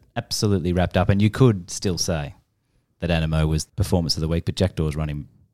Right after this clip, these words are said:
pretty much bang on to the, to the same level there, and, um, put up a, a big performance on his return in the Sapporo Keenan Group Two, and that's a, um,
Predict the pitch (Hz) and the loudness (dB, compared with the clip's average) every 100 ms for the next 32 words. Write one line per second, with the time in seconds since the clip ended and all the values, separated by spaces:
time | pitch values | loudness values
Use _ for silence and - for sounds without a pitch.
0 | _ _ _ _ _ - 76 - - - | _ _ _ _ _ -6 -6 -6 -8 -6
1 | 71 71 71 - 76 76 - 80 80 85 | -4 -6 -8 -8 -6 -6 -6 -6 -4 -2
2 | 78 78 80 82 80 80 82 80 80 80 | -4 -4 -6 -6 -6 -4 -4 -4 -4 -4
3 | 80 - _ _ _ _ _ _ _ _ | -6 -10 _ _ _ _ _ _ _ _
4 | _ _ - 107 92 90 92 87 104 - | _ _ 0 2 2 0 0 2 2 0
5 | 92 101 95 85 98 87 107 90 92 - | 0 0 0 0 -2 0 -2 0 -2 2
6 | 120 147 135 107 - 113 107 - 123 160 | 2 4 4 2 4 4 4 4 2 2
7 | 123 - 131 147 190 202 - _ _ _ | 0 0 2 4 2 -4 -10 _ _ _
8 | _ 95 92 90 90 90 90 - 87 85 | _ -4 -2 0 -2 -2 -4 -4 -2 0
9 | 85 82 82 82 - | 0 -2 -4 -6 -8